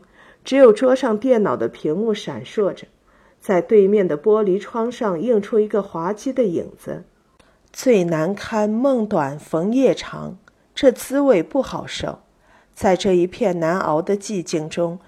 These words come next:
种种情绪都被放大了。人类敏感纤细的神经，逃避不了要被孤独感啮咬的命运。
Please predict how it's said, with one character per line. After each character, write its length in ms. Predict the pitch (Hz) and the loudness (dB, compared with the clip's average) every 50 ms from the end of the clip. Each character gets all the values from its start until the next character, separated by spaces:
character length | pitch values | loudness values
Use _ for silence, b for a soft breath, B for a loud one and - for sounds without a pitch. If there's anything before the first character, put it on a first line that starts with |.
| b b b b b | b b b b b
种 220 | - 226 247 302 | -2 0 0 2
种 200 | 302 285 220 180 | 2 0 0 0
情 380 | 170 - - - 170 160 196 254 | -4 -6 -6 -6 -4 -4 -4 -6
绪 240 | - - - 220 190 | -6 -4 -4 -4 -2
都 160 | 196 226 220 | -2 -4 0
被 180 | 220 254 214 | 0 0 0
放 300 | 190 190 - 233 214 196 180 | 0 -2 -4 -4 -4 -4 -6
大 280 | - 214 202 180 170 | -6 -6 -6 -6 -8
了。 100 | - - - _ b b b b b b b b b | -10 -12 -16 _ b b b b b b b b b
人 280 | - 175 170 180 185 202 | -4 0 2 2 4 4
类 200 | 208 208 190 180 | 2 2 2 0
敏 260 | 185 180 165 196 247 | 0 -2 -2 -4 -4
感 240 | 254 233 180 151 151 | -4 -4 -6 -6 -8
纤 280 | - - - 214 214 | -10 -4 -2 -2 -2
细 180 | 226 220 - 202 | -2 -4 -8 -6
的 120 | 180 156 | -6 -6
神 320 | 151 - - 151 143 151 165 | -6 -6 -8 -10 -8 -8 -10
经， 320 | 175 - 180 170 170 185 185 b b b b b b - | -8 -6 -6 -6 -6 -8 -14 b b b b b b -20
逃 260 | - - 185 208 262 | -8 -4 -2 -2 0
避 160 | - 302 277 | 0 0 -2
不 160 | 240 - - | 0 0 0
了 240 | 277 254 196 151 143 | 2 2 2 2 2
要 160 | 185 202 196 | 2 2 0
被 180 | 190 196 196 185 | 2 0 0 -2
孤 280 | 185 185 - 262 262 262 | -2 -2 -4 -4 -4 -4
独 180 | - 220 240 | -4 -4 -4
感 260 | 240 226 196 151 131 160 196 | -4 -4 -4 -4 -4 -4 -2
啮 220 | 233 262 254 220 | -2 0 0 0
咬 180 | 196 151 123 123 | 0 -2 -4 -6
的 140 | - 143 | -6 -6
命 320 | 160 196 233 247 208 151 135 | -4 -4 -2 -4 -4 -6 -8
运。 120 | - - | -12 -14